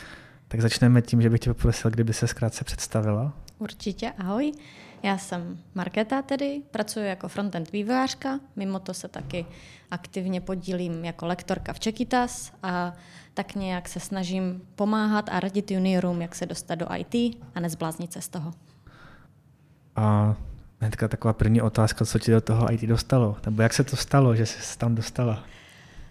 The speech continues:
Speaker 2: Pro mě, jak se to stalo? Ehm, já nevím, jak moc jako to mám vzít od začátku, jestli jako od střední, a, nebo
Speaker 1: Mm, máme času, máme času dost, jakoby, že nikam nespěcháme, takže nechám to na tobě,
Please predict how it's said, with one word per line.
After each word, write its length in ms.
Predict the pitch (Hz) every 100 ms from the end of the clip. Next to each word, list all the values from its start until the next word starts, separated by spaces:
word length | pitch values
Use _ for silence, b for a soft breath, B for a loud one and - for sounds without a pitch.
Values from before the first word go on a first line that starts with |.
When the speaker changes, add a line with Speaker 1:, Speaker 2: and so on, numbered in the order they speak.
| -
Speaker 2:
Pro 180 | 233 226
mě, 260 | 226 233 226
jak 120 | 220
se 100 | 233
to 120 | 226
stalo? 460 | - - 220 196 -
Ehm, 640 | 214 202 202 208 196 196 202 -
já 140 | 196 214
nevím, 320 | 233 240 233
jak 140 | 220
moc 220 | 226 226 220
jako 160 | 220
to 120 | 220
mám 220 | 226 214 208
vzít 260 | 214 214
od 100 | 208
začátku, 680 | 202 220 220 196 - - 247
jestli 340 | 214 - 202
jako 220 | 175 - -
od 120 | -
střední, 760 | - - 220 196 214 214 208
a, 380 | - 175 175 170 180 - - - - - - - 190
nebo 460 | 180 190 190 185 185 B B B B B B B - - -
Speaker 1:
Mm, 460 | 117 110 110 110 110
máme 260 | 107 120
času, 400 | 120 120 - 139 139 B -
máme 180 | 113 117
času 320 | - 117 -
dost, 520 | 139 107 127 - - -
jakoby, 420 | 123 - 110 110 107
že 120 | 107 104 - -
nikam 260 | 110 - 117
nespěcháme, 540 | 113 - - 110 117
takže 360 | 110 104 107 110
nechám 300 | 110 - 110
to 100 | 113
na 80 | 107
tobě, 380 | 110 110 107